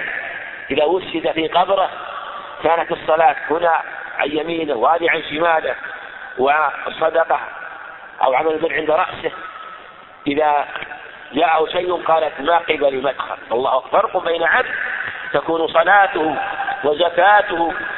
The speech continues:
وصومه وأعمال الخير تدفع عنه فلا يأتيه شيء من أول ما يدخل قبره، وعبد في عذاب والعياذ بالله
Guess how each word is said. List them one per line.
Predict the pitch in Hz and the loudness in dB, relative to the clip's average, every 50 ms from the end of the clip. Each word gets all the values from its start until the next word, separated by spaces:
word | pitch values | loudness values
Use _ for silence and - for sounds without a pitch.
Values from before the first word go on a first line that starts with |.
| - - - | -10 -6 0
وصومه | 165 175 165 - 185 196 208 202 202 185 170 170 160 135 - - - - | 0 0 2 4 4 4 4 2 2 2 0 0 0 -2 -6 -8 -4 0
وأعمال | 147 156 143 151 175 175 | 2 2 4 4 2 2
الخير | 175 175 165 - - 196 226 254 262 254 - - - - - - - - - - - - - | 2 2 0 4 4 4 4 4 2 0 -2 -4 -8 -8 -8 -8 -8 -8 -8 -10 -10 -6 0
تدفع | 185 190 214 165 - - 180 180 175 165 | 2 2 2 2 2 2 2 2 4 4
عنه | 170 180 165 - - - - - - - - - - - - - - - - - - | 2 2 0 -2 -8 -10 -10 -10 -10 -12 -12 -12 -14 -14 -14 -16 -16 -18 -10 0 4
فلا | 151 160 175 165 | 4 6 6 4
يأتيه | 160 165 123 120 - 160 143 143 139 - | 4 2 -2 -2 -4 -2 -2 -2 -2 -2
شيء | 160 160 139 120 - - - - 170 | -4 -4 -6 -6 -12 -16 -12 -4 -2
من | 196 214 208 | -2 0 2
أول | 214 269 302 294 285 285 269 247 | 2 2 4 6 4 4 4 4
ما | 233 220 | 4 4
يدخل | 196 - 165 151 | 2 0 -2 -2
قبره، | - 139 - - 92 - - - - - - - - - - - - | -2 -2 -2 -2 -6 -6 -10 -12 -12 -14 -14 -14 -16 -16 -12 -2 0
وعبد | - - 117 - - - - - - - - - - - - - - - - - - - - - - - - | 2 4 4 4 2 0 -2 -6 -6 -6 -6 -6 -8 -8 -8 -8 -8 -8 -10 -12 -12 -14 -16 -16 -16 -10 -4
في | - 160 - | -2 0 2
عذاب | 147 151 139 175 180 - - | 2 2 4 2 2 2 0
والعياذ | 143 139 123 143 135 127 | -2 0 0 0 -2 -2
بالله | 123 117 123 123 117 110 101 | -2 -4 -6 -6 -6 -6 -8